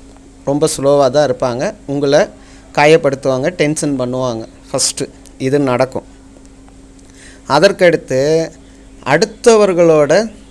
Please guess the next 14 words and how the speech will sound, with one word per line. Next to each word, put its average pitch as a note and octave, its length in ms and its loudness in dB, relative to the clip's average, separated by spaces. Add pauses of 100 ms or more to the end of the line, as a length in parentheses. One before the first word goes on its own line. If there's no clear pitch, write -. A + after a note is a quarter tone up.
தேவைக்கு G3+ 580 0
உங்களை D#3 260 0
பயன்படுத்திக்குவாங்க. C3 920 -2 (440)
நீங்க E3+ 320 0
அதை D3 260 -2
நம்பி, F3+ 640 -2 (400)
"இவங்க E3 320 2
தான் E3+ 160 0
நல்ல D#3 260 0
நண்பர்கள், C#3+ 680 -2 (280)
இவர்கள் D3+ 360 0
தான் D3 180 -4
நல்ல C#3+ 320 -2
உறவுகு-, C3+ 800 -2